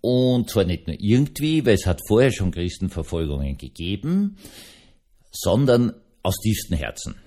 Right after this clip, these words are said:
Das heißt, wir machen jetzt Folgendes, wir zwingen jeden dazu zu opfern. Und wer es nicht tut, den bringen wir nicht einfach um. Das war also das alte Prinzip, du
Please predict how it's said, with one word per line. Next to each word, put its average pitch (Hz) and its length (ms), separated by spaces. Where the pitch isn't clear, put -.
Das 101 200
heißt, - 420
wir 113 180
machen 104 320
jetzt 90 160
Folgendes, 170 760
wir 98 500
zwingen 101 420
jeden 117 420
dazu 101 600
zu - 160
opfern. 214 460
Und 127 640
wer 101 100
es - 160
nicht 127 320
tut, 175 240
den 123 100
bringen 110 240
wir 107 80
nicht 92 300
einfach 82 480
um. 135 280
Das - 200
war 87 80
also 82 180
das - 160
alte 78 320
Prinzip, 101 720
du 92 300